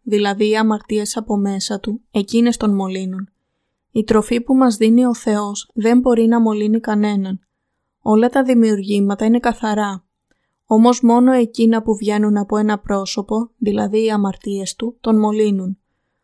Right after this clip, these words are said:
Όλοι είμαστε απόγονοι του Αδάμ. Τότε πώς γεννιόμαστε; Γεννιόμαστε με δώδεκα είδη αμαρτιών. Δεν είναι αυτό σωστό; Μπορούμε λοιπόν να ζήσουμε χωρίς αμαρτία; Θα συνεχίσουμε να αμαρτάνουμε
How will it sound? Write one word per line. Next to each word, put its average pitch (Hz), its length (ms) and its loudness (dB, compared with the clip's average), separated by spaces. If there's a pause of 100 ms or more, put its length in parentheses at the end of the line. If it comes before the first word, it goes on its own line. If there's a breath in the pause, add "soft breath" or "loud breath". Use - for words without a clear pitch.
(220)
Όλοι 233 360 4
είμαστε 247 360 0
απόγονοι 226 580 0
του 226 160 -2
Αδάμ. 202 420 -2 (480)
Τότε 247 260 0
πώς 277 220 2
γεννιόμαστε; 214 800 0 (500)
Γεννιόμαστε 214 680 2
με 233 140 4
δώδεκα 220 460 -4
είδη 226 180 0
αμαρτιών. 214 760 0 (460)
Δεν 220 280 4
είναι 202 200 2
αυτό 202 240 -4
σωστό; 208 600 -4 (840)
Μπορούμε 214 500 4
λοιπόν 202 340 -2
να 196 100 -2
ζήσουμε 196 420 -4
χωρίς 196 400 -4
αμαρτία; 196 640 -4 (1000)
Θα 226 120 -2
συνεχίσουμε 233 680 2
να 262 140 4
αμαρτάνουμε 196 880 -2